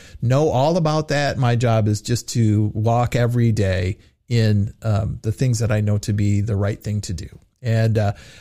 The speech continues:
uh, so I don't really worry about, uh, tomorrow. Um,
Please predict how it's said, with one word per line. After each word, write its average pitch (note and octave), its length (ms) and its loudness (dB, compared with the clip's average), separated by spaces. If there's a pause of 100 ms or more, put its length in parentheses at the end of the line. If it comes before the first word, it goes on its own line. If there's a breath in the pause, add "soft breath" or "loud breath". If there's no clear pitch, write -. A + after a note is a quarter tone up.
(140 loud breath)
uh, A2 60 -4
so C#3+ 160 -2
I C#3+ 120 2
don't E3+ 220 0
really E3 240 2
worry D3 360 2
about, B2+ 480 0 (120)
uh, A2 300 0
tomorrow. C#3+ 840 2
Um, G2+ 400 -4